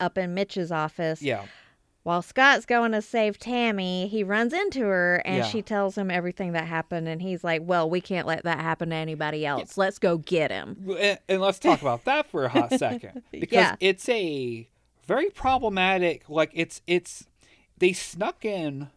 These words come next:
Speaker 2: this commentary
Speaker 1: Yeah.
Speaker 2: about the entertainment industry and being abused and all
Speaker 1: Yeah.
Speaker 2: that. And, and, but then it's just like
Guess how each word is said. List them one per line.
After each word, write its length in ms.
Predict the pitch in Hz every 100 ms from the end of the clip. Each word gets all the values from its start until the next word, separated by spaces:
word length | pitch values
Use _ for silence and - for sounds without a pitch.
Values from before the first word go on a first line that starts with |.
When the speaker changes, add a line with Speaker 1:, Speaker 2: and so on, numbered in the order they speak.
| -
Speaker 2:
this 680 | 139 165 156 135 - - - _ _ _
commentary 840 | - 233 294 175 123 107 98 92 113
Speaker 1:
Yeah. 460 | 214 403 466 269 208 - -
Speaker 2:
about 840 | 170 156 160 - 185 160 - - - _ _ _ _
the 80 | -
entertainment 400 | 117 113 131 147
industry 640 | 147 135 - 143 135 131 123
and 140 | 117
being 160 | 123 110
abused 680 | 113 143 151 143 135 127 214
and 80 |
all 60 | 277
Speaker 1:
Yeah. 120 | 202
Speaker 2:
that. 280 | 131 127 131
And, 180 | 147 147 143
and, 140 | 135 -
but 180 | 185 208
then 540 | 240 226 170 156 147 _ _ _ _
it's 180 | 170 151
just 180 | 165 -
like 320 | 151 143